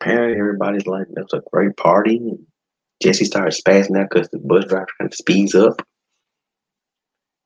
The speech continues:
But it's like, "It's over." And the chick in the backseat, Carrie, she's like, "It's over.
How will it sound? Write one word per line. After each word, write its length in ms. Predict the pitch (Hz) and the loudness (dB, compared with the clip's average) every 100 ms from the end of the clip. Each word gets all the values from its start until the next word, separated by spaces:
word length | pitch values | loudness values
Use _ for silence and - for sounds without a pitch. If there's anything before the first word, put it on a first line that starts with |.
| _ | _
But 100 | - | 0
it's 160 | 104 113 | 0 0
like, 260 | 107 - - | -6 -10 -6
"It's 200 | - 113 | -4 0
over." 480 | 139 185 - - - _ _ | 4 4 4 -2 -8 _ _
And 300 | - 80 73 | 2 2 2
the 100 | - | 0
chick 300 | - 131 131 | 2 2 4
in 80 | 101 | 2
the 60 | |
backseat, 440 | 85 92 90 101 - | 4 2 2 -2 0
Carrie, 300 | - 95 98 | 4 4 4
she's 200 | - - | 0 -2
like, 160 | 92 - - | -4 -6 -6
"It's 140 | 98 | 0
over. 360 | 160 170 85 | 0 0 -4